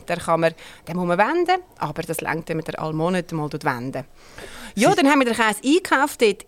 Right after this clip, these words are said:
Speaker 1: eingelagert und nachher wieder verkauft. Das heisst aber natürlich, muss noch kommissionieren, schneiden, verpacken, äh, bereitstellen auf Palette und dann, äh, kommt der Camion und sie gehen weg.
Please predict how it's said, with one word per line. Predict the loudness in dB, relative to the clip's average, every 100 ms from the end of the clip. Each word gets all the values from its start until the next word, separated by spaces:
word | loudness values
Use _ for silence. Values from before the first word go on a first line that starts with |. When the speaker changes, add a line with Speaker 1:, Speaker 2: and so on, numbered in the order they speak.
| -2
Speaker 1:
eingelagert | 0 0 2 2 2 -4 -2
und | 0
nachher | 2 2 0
wieder | -2
verkauft. | 0 0 2 0 0 -6
Das | -6
heisst | -6 -4
aber | -4 -4
natürlich, | -4 -2 -2
muss | -2 -4
noch | -6
kommissionieren, | -4 -2 -2 -2 2 4 6 6 4 -2 -14 -8
schneiden, | 0 4 6 6 6 6 4
verpacken, | -4 2 2 2 0 0 2 0 -4 -18 -16 -2
äh, | 0 2
bereitstellen | 2 2 2 0 0 2
auf | 0 2
Palette | 2 4 2 -2 -8
und | -6 -2
dann, | 0 0 -2
äh, | -4
kommt | -4 -6 -6
der |
Camion | -6 -4 -4 -6
und | -8
sie | -10
gehen | -10 -8
weg. | -8